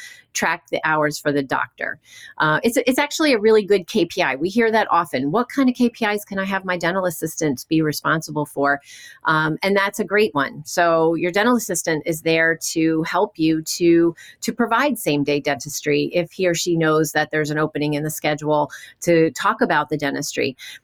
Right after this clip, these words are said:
Um, the dental assistant is also really valuable in making sure that every single person who's in that chair has their next hygiene schedule,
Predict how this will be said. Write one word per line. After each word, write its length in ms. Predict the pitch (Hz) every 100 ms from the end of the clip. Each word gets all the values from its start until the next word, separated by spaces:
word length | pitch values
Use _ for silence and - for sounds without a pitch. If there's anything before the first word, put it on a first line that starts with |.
| _
Um, 260 | 175 175 175
the 60 | 190
dental 260 | 202 262
assistant 380 | 277 247 254 240
is 120 | 233
also 360 | 226 254 - 240
really 400 | 220 240 240 240
valuable 520 | 220 226 240 220 226
in 120 | 214
making 280 | 208 214 220
sure 240 | - 240
that 180 | 214 - 202
every 420 | 233 220 233 233
single 320 | - 240 226
person 420 | 226 233 233 220
who's 280 | 202 208 196
in 280 | - 208 214
that 240 | 202 196
chair 400 | - 226 220 196 190
has 280 | 175 190
their 160 | 202 190
next 280 | 185 180 -
hygiene 400 | 202 185 170 160
schedule, 560 | - 143 139 135 139